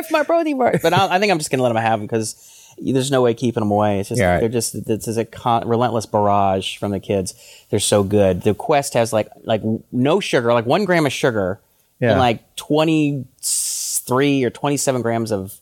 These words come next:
Speaker 1: protein.
Speaker 2: Where do you get that? Just any, any
Speaker 1: Uh, you can get it at the G N C or the vitamin store.
Speaker 2: Oh,
Speaker 1: I think
Speaker 2: okay. So it's like a, I see.
Speaker 1: And they're fantastic. So anyway, I also got a protein shake 'cause, you know, I,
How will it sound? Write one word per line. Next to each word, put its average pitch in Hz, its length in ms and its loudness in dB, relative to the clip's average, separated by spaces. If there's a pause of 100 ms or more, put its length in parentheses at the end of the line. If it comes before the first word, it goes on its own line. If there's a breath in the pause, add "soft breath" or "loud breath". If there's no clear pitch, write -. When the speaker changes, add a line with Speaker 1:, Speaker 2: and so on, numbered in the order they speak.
(100)
Speaker 1:
protein. - 340 -2
Speaker 2:
Where 185 100 2
do 247 60 0
you 202 80 2
get 185 160 2
that? 87 140 0
Just 117 180 0
any, 127 180 0
any 135 420 2
Speaker 1:
Uh, 190 360 4
you 175 80 0
can 214 80 -2
get 214 80 2
it - 20 4
at 170 80 -2
the 151 60 0
G 147 140 -2
N 143 60 0
C 143 200 0
or 131 120 4
the 120 60 -2
vitamin 117 340 0
store. 123 560 -2
Speaker 2:
Oh, 165 240 2
Speaker 1:
I - 20 0
think 135 120 0 (120)
Speaker 2:
okay. 113 220 2
So 120 140 0
it's 110 120 -2
like 110 100 2
a, 107 80 0 (140)
I 110 60 2
see. - 240 -4 (380)
Speaker 1:
And 131 200 2
they're 120 100 4
fantastic. 117 440 -2
So 202 100 2
anyway, 196 240 4
I 139 40 4
also 190 240 2
got 170 160 2
a 120 40 0
protein 233 420 -2
shake 87 400 -4 (420)
'cause, 160 240 2
you 196 60 4
know, 165 300 4
I, 190 300 0